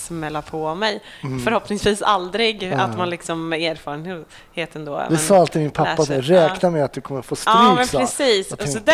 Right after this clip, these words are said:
Speaker 1: den är fortfarande lite så här att jag kan bli nervös ibland när man märker av att en människa är så sjukt labil kanske, eller så, eller
Speaker 2: Mm.
Speaker 1: väldigt oberäknelig.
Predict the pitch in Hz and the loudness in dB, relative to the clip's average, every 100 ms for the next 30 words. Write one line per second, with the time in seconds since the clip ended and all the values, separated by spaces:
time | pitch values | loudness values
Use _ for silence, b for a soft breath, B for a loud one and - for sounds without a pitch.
0 | 339 320 - 196 - 180 214 339 277 - | 4 2 -2 -6 -2 -2 0 -2 -2 -2
1 | 170 160 151 175 175 175 170 202 247 277 | -2 -2 -8 -4 -2 -2 0 2 4 2
2 | 262 262 208 175 160 165 160 165 156 - | -2 -8 -2 0 0 -2 -6 -4 -6 -10
3 | - 180 175 165 170 160 151 151 160 156 | -12 -4 -4 -2 0 0 0 -8 -8 -8
4 | 147 - 151 - - - 156 143 160 160 | -8 -8 -8 -8 -14 -10 -10 -8 -8 -6
5 | 233 277 220 - 156 - - 156 151 127 | -6 -6 -8 -6 -6 -6 -10 -8 -6 -4
6 | 131 131 - 143 175 160 151 151 - 196 | -2 -2 -4 -6 -10 -8 -8 -8 -10 -4
7 | 220 - 180 | -4 -2 -6